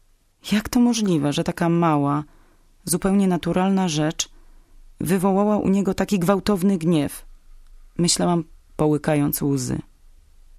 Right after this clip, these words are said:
Tej nocy nie mogłam zmrużyć oka. Zadawałam sobie pytanie, czy ten człowiek leżący obok i odwrócony do mnie plecami jest tym samym kochanym człowiekiem, którym był jeszcze kilka tygodni temu.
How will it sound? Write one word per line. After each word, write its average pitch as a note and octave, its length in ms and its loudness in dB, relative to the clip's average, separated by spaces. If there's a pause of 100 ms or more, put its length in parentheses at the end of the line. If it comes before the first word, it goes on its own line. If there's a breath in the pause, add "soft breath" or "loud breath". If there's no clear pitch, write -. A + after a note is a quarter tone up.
Tej G#3+ 160 2
nocy G3+ 260 2
nie E3+ 140 2
mogłam E3+ 480 2
zmrużyć E3 540 0
oka. - 400 -4 (960)
Zadawałam G3+ 460 0
sobie G3 220 -2
pytanie, D#3+ 680 0 (840)
czy E3+ 100 -2
ten A3 240 2
człowiek G#3 400 0
leżący F#3+ 480 0
obok E3 420 0
i E3+ 60 0
odwrócony F3 560 0
do F#3 100 0
mnie F#3+ 180 2
plecami F3 680 0 (640 soft breath)
jest - 340 -4 (440)
tym G3 200 0
samym G#3+ 400 0
kochanym G3+ 500 0
człowiekiem, F3 500 0
którym F#3 340 0
był F#3+ 180 2
jeszcze F#3+ 280 0
kilka F#3+ 320 0
tygodni F3+ 460 2
temu. D3+ 340 0